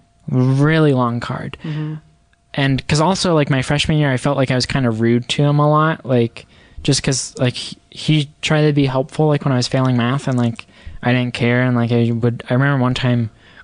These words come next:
Speaker 1: we got in, like, an argument.
Speaker 2: Well, why were you that way if, if you felt so strongly about him?
Speaker 1: 'Cause I didn't start feeling that way towards, like, the second semester
Speaker 2: Okay, so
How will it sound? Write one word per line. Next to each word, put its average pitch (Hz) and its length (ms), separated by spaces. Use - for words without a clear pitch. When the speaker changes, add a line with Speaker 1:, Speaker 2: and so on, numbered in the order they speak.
Speaker 1:
we 120 100
got 123 160
in, 120 120
like, 113 220
an 104 80
argument. 113 540
Speaker 2:
Well, 185 160
why 180 300
were 190 200
you 196 140
that 160 180
way 165 220
if, 156 180
if 170 220
you 170 80
felt 160 300
so 160 120
strongly 165 340
about 151 180
him? 147 60
Speaker 1:
'Cause 185 100
I 180 80
didn't 185 320
start 147 300
feeling 147 420
that 123 160
way 120 180
towards, 120 400
like, 120 160
the 123 80
second - 560
semester 113 640
Speaker 2:
Okay, 165 300
so 143 60